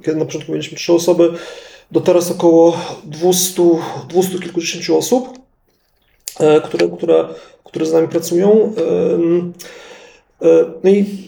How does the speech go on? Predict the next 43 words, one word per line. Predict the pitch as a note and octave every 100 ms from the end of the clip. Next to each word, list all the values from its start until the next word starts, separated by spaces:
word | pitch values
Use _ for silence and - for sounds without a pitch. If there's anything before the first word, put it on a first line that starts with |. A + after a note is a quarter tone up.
| -
my, | G#3 G3 G3+ G3
my | F3+
trochę | F3+ F#3
nietypowo, | F3+ F3+ F#3 F3
no | E3+
bo | E3+
przeważnie | E3+ F3+ E3+
w | E3+
takich | D#3 -
sytuacjach, | - E3+ E3 D#3+
kiedy, | E3 E3
kiedy | E3+ D#3+
zakłada | D3+ E3 D#3+
się | D#3 E3
biznes, | F#3 F#3 -
no | D#3+
to | D#3+
jest | D#3 D3+
jedna | E3+ D3+
osoba | D#3 D3+ D3 D#3
jest | D3 -
przeważnie | - C#3+ D3
bardziej | C#3 C#3+ D3
biznesowa, | - E3 G3+ F3 E3
druga | - D3 D3 D3
jest, | C#3+ -
powiedzmy, | D3 C#3+
czasami, | - C#3+ D3 C#3+ C#3+ -
e, | D#3+
techniczna. | D3 F#3 F#3 F3+ D#3 D#3 - -
U | E3
nas, | D#3 -
o-, | G3 - -
u |
nas | D#3+ D3+
zarówno | D#3+ D3+
ja, | D#3+ D#3+
jak | D#3 D3+
i |
Maciek, | D3 D3 - - - - - - D#3
e, | D#2
jesteśmy | - - C#3+
programistami, | D#3+ D3+ D3+ D#3 D#3 F#3+